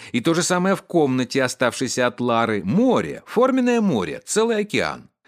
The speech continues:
А тут ставня оторвалась, и бьётся о наличник. Видите? Вот и всё объяснение. Они поговорили ещё немного, заперли дверь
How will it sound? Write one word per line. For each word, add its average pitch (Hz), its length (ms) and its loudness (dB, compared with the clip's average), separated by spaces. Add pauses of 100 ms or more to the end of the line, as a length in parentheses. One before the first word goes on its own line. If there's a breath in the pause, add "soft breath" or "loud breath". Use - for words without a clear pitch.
(360 loud breath)
А 98 180 -2
тут 196 340 -2
ставня 98 580 0
оторвалась, 95 720 -2
и 85 140 -2
бьётся 85 480 -4
о 80 40 -4
наличник. 80 600 -8
Видите? 139 640 -8
Вот - 260 -8
и 92 60 -6
всё 104 220 -4
объяснение. 76 640 -12 (960 loud breath)
Они 233 160 -2
поговорили 180 480 2
ещё 151 300 0
немного, 160 640 0 (100)
заперли 107 600 -2
дверь 123 580 -2